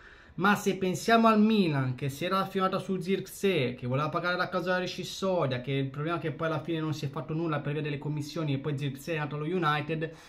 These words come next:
passare da Zirkzee, giovane talento futuro per il Milan, a Morata che è un giocatore già fatto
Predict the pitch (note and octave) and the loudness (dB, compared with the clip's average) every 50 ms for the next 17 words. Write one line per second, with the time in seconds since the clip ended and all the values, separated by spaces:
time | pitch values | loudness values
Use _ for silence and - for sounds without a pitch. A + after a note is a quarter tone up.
0 | - - - - C#3 C3 - - G3+ G3 F3+ E3+ D#3+ E3 D3+ C#3 D#3+ F3+ D#3 - | -20 -10 -2 0 0 0 0 0 0 2 2 2 0 0 0 0 -2 -2 -4 -4
1 | - - F3 F#3 F3+ D#3 B2+ - - - - - - - C#3 C3 C3 F#3 F#3+ E3+ | -8 -2 0 2 2 2 0 -2 -6 -12 -20 -20 -6 -2 -2 2 4 4 4 4
2 | E3 D#3 D3+ - D3 D#3 E3+ D#3+ D3 C3+ C#3 C#3 C3+ - C#3+ C3 C#3 F3 F#3+ F#3 | 4 2 2 0 0 2 2 2 2 2 0 -2 -4 -4 -6 -6 0 2 2 4
3 | F3 E3 F3 F3 F#3 F3+ - - - - _ D3 C3 C3 C#3 D3 D#3 D#3+ D#3+ D#3+ | 4 4 4 2 2 0 -4 -10 -18 -10 _ -2 0 0 0 0 0 0 2 2
4 | D#3 D#3+ D#3+ D#3+ D#3+ D#3+ D#3+ D#3 - - F#3 F3 E3 D#3+ D#3+ D#3+ D#3+ D#3+ F3 F3+ | 2 2 2 2 2 0 -2 -4 2 6 6 6 6 6 4 2 4 6 6 6
5 | D#3 D3 C#3 - C#3+ C#3 D#3 C#3 C#3 C#3 D3 D#3 D#3+ D3+ C3+ C3+ C#3+ C3+ - - | 6 4 2 0 -2 -2 0 -2 0 0 -2 -2 0 0 0 0 -2 -4 -4 -2
6 | - E3+ D3 C3 - - - - A#2+ A2+ A2+ - | 0 0 0 0 -2 -8 -8 -6 -6 -6 -6 -10